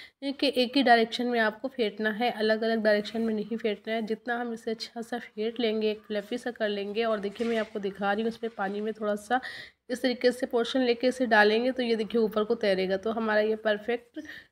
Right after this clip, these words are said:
अ, ये बैटर फिट गया है, यानी कि बहुत ही अच्छे से ये फिट गया है। और ये देखिए कितने अच्छे से सॉफ्ट, अब हमारे यही पहचान है कि हमारे दही बल्ले बहुत ही सॉफ्ट बनेंगे।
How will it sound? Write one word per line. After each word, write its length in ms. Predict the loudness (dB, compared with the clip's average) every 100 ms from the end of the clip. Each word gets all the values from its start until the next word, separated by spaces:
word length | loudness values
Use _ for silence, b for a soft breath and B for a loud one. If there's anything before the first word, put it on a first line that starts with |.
| _ _ _ _ _ -4
अ, 60 |
ये 260 | 0 2 2
बैटर 300 | 2 2 0
फिट 300 | 0 -2 4
गया 240 | 6 8 8
है, 160 | 6
यानी 200 | 2 2
कि 100 | 0
बहुत 320 | 0 0 0 0
ही 60 |
अच्छे 220 | -2 -2
से 160 | -8 -2
ये 80 | -2
फिट 280 | -2 -6 -2
गया 260 | 0 0
है। 160 | 4 4
और 80 | 4
ये 120 | 2
देखिए 260 | 0 -4
कितने 280 | -6 -6 -6
अच्छे 180 | -4 -2
से 120 | 0
सॉफ्ट, 460 | 0 4 4 4 0
अब 100 | -2
हमारे 360 | -2 0 0
यही 280 | 2 0 -2
पहचान 400 | -6 -4 -2 -2
है 60 | -4
कि 120 | -6
हमारे 280 | -4 -4 -2
दही 200 | 0 2
बल्ले 260 | 2 0
बहुत 300 | -2 -2 -2
ही 60 | -2
सॉफ्ट 460 | -4 -2 -4 -4 -6
बनेंगे। 400 | -4 -4 -4